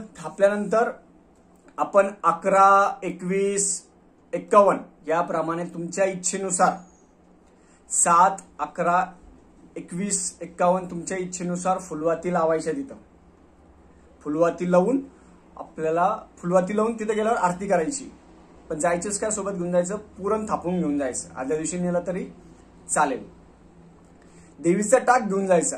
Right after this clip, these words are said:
देवीचा टाक, देवीचा टाक नेताना देवींना विनंती करायची, "देवी माते, आमचा जो कुलाचार, कुलधर्म आहे त्याप्रमाणे देवीची आपल्याला तिथं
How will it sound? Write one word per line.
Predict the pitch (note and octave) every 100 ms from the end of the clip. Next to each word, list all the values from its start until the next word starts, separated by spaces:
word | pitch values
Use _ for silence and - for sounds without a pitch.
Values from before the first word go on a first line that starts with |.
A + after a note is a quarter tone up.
| C3+
देवीचा | C#3+ F3 G#3+ - A3
टाक, | A3 - G#3 - - _ - D3
देवीचा | E3 F3+ G3
टाक | F#3 F#3+ F#3
नेताना | F#3 F3+ F#3+ G3
देवींना | F3 F3 F#3+ F#3+
विनंती | E3 F#3+ G#3
करायची, | A3 G3 F#3+ F3 D3+ - - _ - _ _ _ _ _ _ _ -
"देवी | C#3 D#3+ F#3
माते, | F3+ E3+ E3+ F#3+ G#3 - - _ _ _ _ D3
आमचा | D3+ F#3+
जो | F3+ G3
कुलाचार, | F3+ F#3+ F#3 G3 F#3+
कुलधर्म | F3+ F#3+ E3 D#3 E3+
आहे | D#3+
त्याप्रमाणे | E3 F3 F3 F3+ F#3+
देवीची | E3+ F3 F3+ G3+
आपल्याला | G3 G3+ F#3
तिथं | G#3+